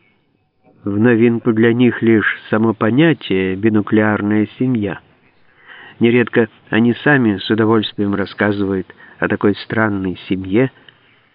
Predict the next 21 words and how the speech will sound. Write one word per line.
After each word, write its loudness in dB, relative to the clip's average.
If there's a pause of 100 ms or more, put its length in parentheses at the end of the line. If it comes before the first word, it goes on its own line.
(340)
где 4
и -4
бывшие, 2
и 0
новые 2
супруги, 2
и 0
их -8
дети 2
испытывают 2
друг 2
к -6
другу 4 (460)
вполне 2
благожелательные 0
чувства, -2 (580)
проводя 0
вместе 0
каникулы 2
и -2
праздники. -6